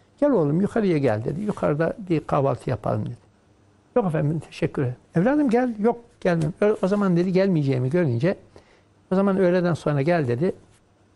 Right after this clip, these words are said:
"E, Maltepe Güreş Kulübü'ne gel." Gittim oraya, orada beni verdi. Mustafa Dağıstanlı diye o zamanın dünya şampiyonlarından birisi var. Bir de Hüseyin Akbaş vardı.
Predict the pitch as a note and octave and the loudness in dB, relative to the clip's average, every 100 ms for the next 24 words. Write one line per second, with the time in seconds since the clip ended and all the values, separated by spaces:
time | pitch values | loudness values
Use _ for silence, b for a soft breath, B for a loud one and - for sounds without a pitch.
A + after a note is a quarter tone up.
0 | _ _ _ _ _ _ - B2 A#2 - | _ _ _ _ _ _ -4 -2 0 -2
1 | - D3+ E3+ D#3 D3 C3+ D3+ - - G#2 | -2 -2 0 -2 -2 0 0 -2 -6 -4
2 | G#2 G2 - F3 - - D4 F3+ A#2+ F#3+ | -4 -4 -4 -4 -6 -4 -2 0 0 -2
3 | C4 F#3 C#3 E3 G3+ - _ _ b b | 0 -2 0 -4 -6 -14 _ _ b b
4 | b G3 G#3+ G#3 G#3+ F#3+ G#3+ G#3+ - F#3 | b -2 2 2 2 2 0 0 -2 -4
5 | - F3+ G#3+ F#3+ G3 - G3 F#3 G3 G3+ | -2 -2 0 2 0 0 0 2 2 2
6 | F#3+ F3 E3+ F#3+ G#3 E3+ F3 F3+ - D#3+ | 2 2 2 2 0 0 0 0 0 -2
7 | A#2 C#3+ C3 B2+ A#2+ B2 B2 D#3+ A3+ A3 | 0 0 2 0 0 0 0 0 0 0
8 | A3 B B B B - A3+ G#3+ F#3 - | 0 B B B B -2 2 2 0 0
9 | G#3 F#3 E3 G3 E3 B2+ A#2 A2+ C#3+ | 2 2 0 0 0 2 2 2 0